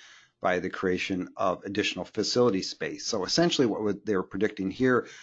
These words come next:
was that by being able to run the machines longer, they would need fewer of them.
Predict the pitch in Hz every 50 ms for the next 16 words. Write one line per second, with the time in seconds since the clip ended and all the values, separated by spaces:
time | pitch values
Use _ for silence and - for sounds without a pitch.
0 | - - - _ _ 101 104 104 101 98 - 101 95 95 92 - 101 104 92 90
1 | 90 90 92 92 - - 101 107 104 101 95 92 92 87 85 95 95 92 95 95
2 | 92 92 95 95 95 92 - - 104 98 95 85 - 92 95 101 110 120 123 123
3 | 113 98 90 85 90 - - - - - - - _ _ 98 117 110 101 104 95
4 | 98 98 101 98 98 - - - 117 113 104 98 92 92 - 120 120 117 101 95
5 | 92 90 90 95 92